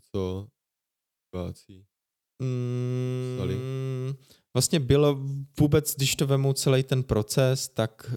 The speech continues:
Speaker 2: jsou hodně otázky vždycky. Jak to bude dlouho trvat? Eh, samozřejmě jsou dneska témata, eh, ohledně vůbec, kolik musím dát vlastních zdrojů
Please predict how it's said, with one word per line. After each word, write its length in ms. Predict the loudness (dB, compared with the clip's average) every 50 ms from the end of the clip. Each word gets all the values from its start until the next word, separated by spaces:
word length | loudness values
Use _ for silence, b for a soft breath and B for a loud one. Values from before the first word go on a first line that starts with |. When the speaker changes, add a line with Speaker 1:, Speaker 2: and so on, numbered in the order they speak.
| -2
Speaker 2:
jsou 220 | 0 2 4 4 4
hodně 280 | 4 2 2 2 0
otázky 540 | 0 0 0 -2 -2 -2 -4 -6 -6 -8 -8
vždycky. 520 | -8 -8 -10 -8 -8 -10 _ -4 -6 -6 -6 b b b _ _ _ _ _ _ _ _ _ _ _ _ _ _ -8
Jak 100 | -8 -4
to 120 | -2 -4 -2
bude 180 | 0 0 0
dlouho 340 | 2 4 4 4 4 2 0
trvat? 640 | 0 0 -2 -2 0 0 0 0 -2 -6 _ -20 _ _ _ _ _ _ _ _ _ -2
Eh, 520 | -2 0 0 0 0 0 0 0 0 0 -2 b b b b b _ -6
samozřejmě 400 | -4 -4 -4 -4 -6 -8 -8 -6
jsou 200 | -4 -2 0 2
dneska 360 | 2 2 0 0 0 -2 -2
témata, 720 | 0 0 0 0 2 2 0 -2 -2 -2 -2 0 0 -2 b b b b b b _ _ -8
eh, 40 | -4 -2 -2 -2 -2 -2 -2 -2 -2 -2 -2
ohledně 960 | 0 0 0 2 2 0 0 -2 -2 -2 0 2 2 2 2 2 0 -2 -4 -6 _ _ _ -12 -12 -8 -4
vůbec, 280 | -2 2 2 2 0 0
kolik 240 | 2 2 2 2 2
musím 340 | -2 -4 -4 -6 -6 -4 -4
dát 100 | -4 -2
vlastních 480 | -2 -4 -4 -4 -6 -6 -6 -4 -4
zdrojů 720 | -4 0 2 4 4 4 4 4 2 2 2 0 0 -2 -4